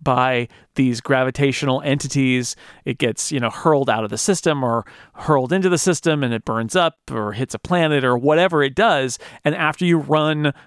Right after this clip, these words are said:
the solar system for a few billion years, what you end up with is a collection of material in these,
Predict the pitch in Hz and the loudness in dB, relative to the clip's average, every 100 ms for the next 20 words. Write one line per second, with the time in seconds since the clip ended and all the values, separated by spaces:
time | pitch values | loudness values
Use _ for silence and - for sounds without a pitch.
0 | - 139 240 233 170 151 - 139 123 143 | -4 0 2 2 0 0 -2 -2 -2 -2
1 | 135 120 160 127 135 123 123 120 113 110 | 0 0 0 2 2 0 -2 -4 -4 -4
2 | 120 127 - - - 139 175 180 160 165 | -4 -6 -12 -20 -10 -2 0 2 2 2
3 | 196 254 202 151 135 _ - _ 160 160 | 2 2 2 2 0 _ -20 _ 4 4
4 | 151 139 - - 151 - 160 160 - 175 | 4 0 -8 -4 -4 -2 -2 -2 -2 -2
5 | 156 151 143 147 131 135 135 165 139 127 | 0 0 -2 -2 0 0 0 0 -4 -2
6 | 127 123 | 0 -2